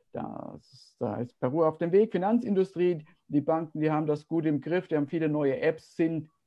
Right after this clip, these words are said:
aus meiner Sicht die Leader der Digitalisierung in Peru.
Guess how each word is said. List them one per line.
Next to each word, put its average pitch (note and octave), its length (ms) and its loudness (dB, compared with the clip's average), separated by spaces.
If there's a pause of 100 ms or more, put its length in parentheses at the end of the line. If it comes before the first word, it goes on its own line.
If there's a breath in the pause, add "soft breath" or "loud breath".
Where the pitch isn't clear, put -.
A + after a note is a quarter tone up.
(160)
aus C#3 180 -6
meiner D3 180 0
Sicht D3 200 0
die C#3 100 6
Leader D3+ 460 2
der C3 260 2
Digitalisierung B2 1000 -2
in C#3+ 240 -2
Peru. B2 400 -2